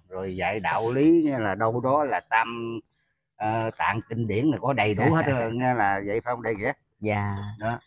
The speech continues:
Speaker 2: Nói chung, giáo lý của Đức Thầy là tinh hoa Phật Pháp mà.
Speaker 1: Ừ.
Speaker 2: Thầy đã nói rút trong các luật các kinh thì làm không ép làm in nhẫn này.
Speaker 1: Ừ.
Speaker 2: Cho nên, à, ừ,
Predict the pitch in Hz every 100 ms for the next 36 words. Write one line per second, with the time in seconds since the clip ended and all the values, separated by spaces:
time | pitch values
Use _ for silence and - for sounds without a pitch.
0 | _ _ _ 113 120 117 110 107 101 113
1 | 131 131 147 147 113 131 - 101 98 98
2 | 113 113 113 104 90 - - 139 - 101
3 | 85 85 80 76 92 104 123 135 135 117
4 | 135 - 113 110 135 - 90 - 135 -
5 | 110 104 101 95 90 120 110 139 - 98
6 | 95 110 104 123 110 95 92 - - -
7 | - - - - - - 98 101 117 110
8 | 120 113 113 110 107 107 104 104 101 98
9 | - - - - - - - - _ _
10 | _ _ _ _ _ _ _ _ - -